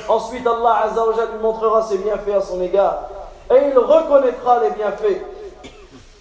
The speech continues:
Ensuite, il lui dira, « Qu'as-tu fait avec ces bienfaits ? » Et il dira, « J'ai appris la science pour toi. Je l'ai enseigné et j'ai lu le Coran pour toi, par amour envers toi. » Et Allah Azza wa Jal de lui dire, « Kadhabt,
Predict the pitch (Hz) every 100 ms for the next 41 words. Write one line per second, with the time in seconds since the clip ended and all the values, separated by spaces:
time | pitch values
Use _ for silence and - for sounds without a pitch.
0 | - - - 156 165 214 202 202 196 196
1 | 214 226 226 240 226 233 - 240 233 220
2 | 202 208 202 220 220 247 233 - - -
3 | - - - - - 247 254 208 254 262
4 | 233 247 254 254 247 262 262 - 254 262
5 | 254 - 302 - - 226 185 - - -
6 | - - - - - 165 226 262 269 269
7 | 294 - 277 269 277 240 262 254 269 277
8 | 269 262 269 269 277 269 269 294 285 -
9 | 247 254 240 254 277 302 320 269 254 240
10 | - 240 226 - - - - - - -
11 | 180 185 185 185 180 180 - 190 185 175
12 | 185 185 185 185 180 185 - 180 190 185
13 | - -